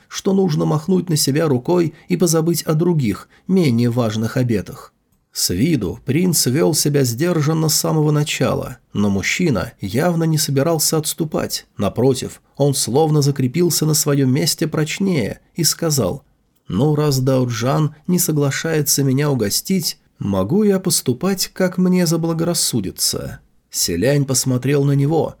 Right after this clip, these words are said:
затем огляделся по сторонам. "Странно, ведь кругом не то чтобы не осталось свободных мест, почему же ему непременно понадобилось сесть именно здесь для распития вина?"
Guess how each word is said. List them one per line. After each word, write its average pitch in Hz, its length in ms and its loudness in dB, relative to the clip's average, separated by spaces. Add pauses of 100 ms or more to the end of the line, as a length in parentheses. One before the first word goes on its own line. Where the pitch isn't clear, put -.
(120)
затем 113 560 -2
огляделся 151 680 0
по 147 100 -2
сторонам. 139 680 -2 (360)
"Странно, 95 760 -6 (320)
ведь 123 180 0
кругом 131 460 2
не 123 80 4
то 156 180 -2
чтобы 160 320 -2
не 151 80 2
осталось 156 480 0
свободных 151 640 0
мест, - 400 -4 (260)
почему 151 400 0
же 135 140 2
ему 139 180 2
непременно 147 640 0
понадобилось 165 680 0 (140)
сесть - 520 -2
именно 170 340 0
здесь 147 480 0 (200)
для 160 220 0
распития 156 580 0
вина?" 143 460 -2